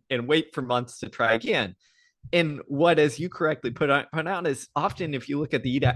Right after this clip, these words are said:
East Africans, you know, and Sarah brought this to me as well, is she, she kind of put it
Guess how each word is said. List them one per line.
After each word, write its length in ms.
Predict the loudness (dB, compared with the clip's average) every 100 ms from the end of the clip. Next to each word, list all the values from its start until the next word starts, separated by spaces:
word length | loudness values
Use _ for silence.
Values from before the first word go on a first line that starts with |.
| 0
East 200 | -4 -2
Africans, 760 | 0 0 -2 -10 -10 -14 -16 _ _ _ _ _ _
you 80 | -2
know, 200 | 0 0 -2
and 120 | -10
Sarah 320 | -10 -4 -4
brought 300 | 0 0 0
this 220 | -8 -8
to 120 | -12 -6
me 220 | -2 -2
as 160 | -2 -2
well, 400 | 0 2 2 0
is 180 | -4 -8
she, 320 | -6 -6 -8
she 300 | -6 -6 -6 -6
kind 160 | -4
of 120 | -4 -2
put 140 | 0
it 200 | 0 -2